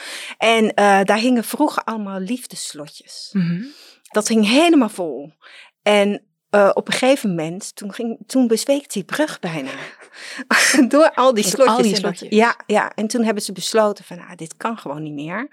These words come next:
Speaker 1: En, eh, dus toen hebben ze dat weggehaald en hebben ze glazen platen. Maar ook heel, eigenlijk mooier hoor, dan al die slotjes.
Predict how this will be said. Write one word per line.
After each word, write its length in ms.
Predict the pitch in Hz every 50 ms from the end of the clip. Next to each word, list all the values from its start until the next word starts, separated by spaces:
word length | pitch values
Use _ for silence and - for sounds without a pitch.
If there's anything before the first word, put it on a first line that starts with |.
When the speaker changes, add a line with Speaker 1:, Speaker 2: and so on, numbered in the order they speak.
| - - - - - - - - _
Speaker 1:
En, 320 | _ 214 202 196 190 185
eh, 140 | 180 175 170 170
dus 180 | 170 - 196 -
toen 120 | - 214
hebben 200 | 196 196 190 202
ze 80 | - -
dat 160 | 185 180 -
weggehaald 480 | - 196 202 - - 180 151 143 165 -
en 120 | - 180
hebben 180 | 180 175 - -
ze 80 | -
glazen 680 | - - - 190 175 180 175 170 - 139 139 143 - _ _ _ _ _
platen. 540 | - 175 127 123 143 143 147 - - - 180
Maar 160 | 185 180 -
ook 160 | 175 175 -
heel, 260 | 175 180 170 165 165 -
eigenlijk 340 | - 185 185 - - - 180 170 160
mooier 240 | 160 170 160 156
hoor, 200 | 151 170 180 190 190
dan 200 | 175 160 160 156
al 140 | - 165 165
die 120 | 170 -
slotjes. 480 | - - 185 170 - - 233 - -